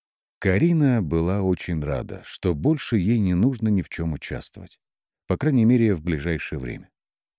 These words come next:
Конечно, помогать другим людям проявить свои качества и адаптироваться в новой для них ситуации важно и нужно, но тот факт, что ради этой благой цели нужно вводить кого-то в стресс, пусть и небольшой,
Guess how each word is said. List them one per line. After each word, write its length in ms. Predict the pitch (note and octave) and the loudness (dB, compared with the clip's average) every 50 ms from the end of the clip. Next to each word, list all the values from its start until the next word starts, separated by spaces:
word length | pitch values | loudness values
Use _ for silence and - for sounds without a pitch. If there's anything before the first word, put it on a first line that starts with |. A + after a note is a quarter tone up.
| _ _ _ | _ _ _
Конечно, 540 | _ - C#3 D#3+ F#3 F3+ C#3+ - - G2 F2 | _ 0 2 4 4 2 2 0 0 0 -2
помогать 420 | _ - F#2+ F#2+ F#2 F2+ G#2 G2 E2 | _ -2 -2 -2 0 0 -2 0 0
другим 380 | G2+ G2 F#2+ F2 G2+ F#2+ F#2 | 0 -2 0 0 0 0 2
людям 420 | G2+ C3+ C3 F2 E2+ D#2 D#2 C#2+ - | 2 0 0 0 -2 -2 -2 -4 -4
проявить 460 | - F2 F2 E2 E2 E2 F#2 E2+ - | -4 -2 -2 0 0 0 -2 -2 -2
свои 300 | - - E2+ E2+ E2+ D#2+ | -2 -2 0 -2 -2 -2
качества 560 | - - C3+ - - F2 D2+ - - C2+ C#2+ | -2 -4 -4 -4 -4 -6 -6 -6 -6 -6 -4
и 80 | D2 D#2 | -2 -2
адаптироваться 680 | D#2+ E2 _ - - A#2 G2 F2+ E2+ D#2 - - E2+ | -2 -4 _ 0 0 0 2 2 0 0 -2 -4 -4
в 100 | D2+ C#2+ | -4 -2
новой 280 | D2+ F#2 F2+ E2+ E2 C#2+ | -2 -2 0 0 -2 -2
для 160 | C2 D2+ D#2 | -2 -2 -2
них 180 | D#2+ D#2+ D2 - | 0 0 -2 -2
ситуации 560 | - D#2+ - F#2 F#2+ F2 - - - E2+ E2 | -4 -2 -2 -2 -4 -2 -4 -4 -4 -2 -4
важно 560 | D2 C#2+ G2 C3+ C3+ A2+ - - C2+ B1 B2 | -2 -2 -2 -2 -2 -2 -6 -8 -8 -6 -4
и 180 | B2+ C#3+ G#2+ - | -4 -2 -2 0
нужно, 600 | - E2 G2 C3+ D3 B2 - B2+ B2 G#2+ G2+ - _ _ _ _ _ _ _ _ _ - - _ | 0 2 2 2 0 0 -4 -4 -6 -8 -10 -14 _ _ _ _ _ _ _ _ _ -20 -16 _
но 260 | - F2+ G2 G#2 G2 F2 _ | -2 0 2 2 0 0 _
тот 240 | - A2 A2 G#2+ - | 0 0 0 0 -2
факт, 400 | - - - B2+ C3+ A#2+ - - | -6 -4 -2 -2 -2 -2 -4 -8
что 300 | - - - - E2+ F2 | -10 -8 -4 -4 -2 -2
ради 220 | G2+ G#2 F2+ F#2 | -2 -2 -2 -4
этой 340 | F2+ - - E2 - F2+ E2+ | -4 -4 -4 -6 -2 -2 -4
благой 340 | C#2 C2+ E2 D#2 C#2 D#2 D#2+ | -2 -2 -4 -4 -2 -4 -4
цели 380 | - - - - G#2+ G#2 E2+ C#2 | -2 -2 -4 -2 -2 -2 -2 -2
нужно 340 | D2+ D#2 C#2+ C#2+ E2 D#2 | -4 -4 -4 -4 -6 -6
вводить 400 | C#2+ C2 D#2 D2+ C2+ D#2+ D2+ - | -4 -4 -4 -4 -4 -4 -6 -6
кого-то 380 | _ - D#2+ D#2+ D#2 - - C#2+ | _ -4 -4 -4 -4 -4 -4 -4
в 40 | - | -4
стресс, 540 | - - - E2 F2+ A2 A#2+ - - - _ _ _ _ _ _ _ | -4 -4 -4 -4 -2 -2 -2 -4 -6 -8 _ _ _ _ _ _ _
пусть 260 | - C#2+ - - - | -8 -8 -8 -6 -6
и 40 | C#2 | -6
небольшой, 640 | C2+ C2+ C2+ C2+ C2 - - - A2 A#2+ A2+ G#2 | -4 -4 -4 -4 -2 -2 -2 0 0 0 0 -2